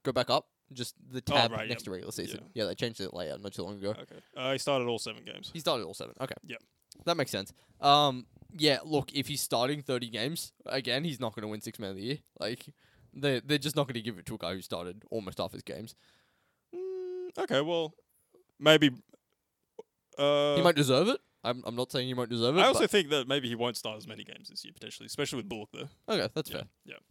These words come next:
Speaker 1: Um, but I think with, like, the extension, they might be like, "Yeah, we should probably start him. He is kind of our third best player."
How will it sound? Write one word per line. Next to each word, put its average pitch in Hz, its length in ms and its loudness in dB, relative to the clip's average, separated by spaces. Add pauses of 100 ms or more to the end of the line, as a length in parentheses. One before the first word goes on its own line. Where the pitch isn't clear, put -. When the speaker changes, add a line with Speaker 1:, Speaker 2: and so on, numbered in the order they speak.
(300)
Speaker 1:
Um, 123 320 4
but 143 120 4
I 143 100 6
think 151 220 0 (120)
with, 139 220 2
like, 113 220 -2
the 123 80 0
extension, 113 420 -4
they 104 140 -2
might 104 300 4
be 117 120 0
like, 104 300 0 (640)
"Yeah, 381 140 2 (160)
we 403 80 6
should 392 100 -10
probably 156 240 4
start 117 300 2
him. 160 100 -8 (180)
He 135 140 0
is 139 80 -4
kind 143 180 -2
of 120 80 -4
our 120 80 0
third 117 220 -2
best 110 160 -4
player." 104 280 -2